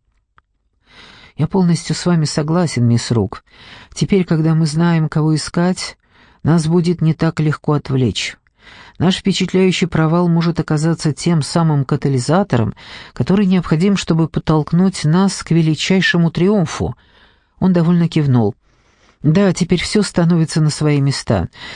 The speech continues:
Теперь я чувствую себя лучше, зная, что за всем этим стоит некая злая сила, действующая непосредственно против нас. А вы..."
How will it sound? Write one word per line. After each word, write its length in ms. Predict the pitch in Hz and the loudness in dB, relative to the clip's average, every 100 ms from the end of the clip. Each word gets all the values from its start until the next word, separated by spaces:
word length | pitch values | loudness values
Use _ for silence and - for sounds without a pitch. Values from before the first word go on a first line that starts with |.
| - - - | -18 -20 -4
Теперь 300 | 165 214 196 | -2 2 2
я 160 | 196 170 | 2 2
чувствую 400 | 214 190 - 165 | 0 -2 0 -2
себя 340 | - 156 156 | 0 0 2
лучше, 380 | 147 214 - 147 | 2 0 0 -2
зная, 520 | 131 143 196 208 190 | 0 0 2 2 2
что 320 | 165 - 151 | -2 -2 -2
за 140 | 143 151 | 0 -2
всем 280 | - 165 185 | 0 0 0
этим 200 | 175 165 | 0 -4
стоит 340 | - 156 151 | -2 -2 0
некая 340 | 160 175 156 | 0 2 0
злая 340 | 139 165 160 135 | 2 0 2 0
сила, 480 | - 214 202 180 165 - - - - | -2 0 0 0 -2 -12 -18 -14 -2
действующая 640 | 165 220 - 220 202 220 185 | 2 2 2 0 2 2 2
непосредственно 880 | 180 156 156 175 202 - 175 175 170 | 2 0 -2 0 -2 0 0 2 2
против 460 | 175 170 165 - | 0 2 0 0
нас. 420 | 165 113 - - - _ _ _ - | 0 0 -2 -10 -16 _ _ _ -2
А 160 | 120 | 0
вы..." 320 | 107 185 196 | 2 2 2